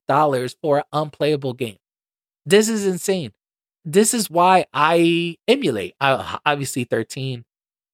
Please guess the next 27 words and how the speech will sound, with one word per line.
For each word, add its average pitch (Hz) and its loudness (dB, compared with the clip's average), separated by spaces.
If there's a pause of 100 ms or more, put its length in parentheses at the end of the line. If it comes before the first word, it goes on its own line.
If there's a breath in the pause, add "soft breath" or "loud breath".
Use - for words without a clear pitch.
I 113 2
bought 131 2
the 120 -2
P 185 0
C 120 -2
version 107 -2 (220)
on 113 -4
actually, 113 -4
uh, 107 -2
G 113 -4
O 98 -10
G 165 -2
because 185 0
of 95 -2
this. 101 -12 (280)
But 185 6
yeah, 277 4
like, 120 -2 (880)
why? 123 0 (760)
I 226 4
can 247 4
understand 220 2
protecting 156 -6
your 127 -4
intellectual 120 -4
properties. 147 -2
Nintendo 117 -2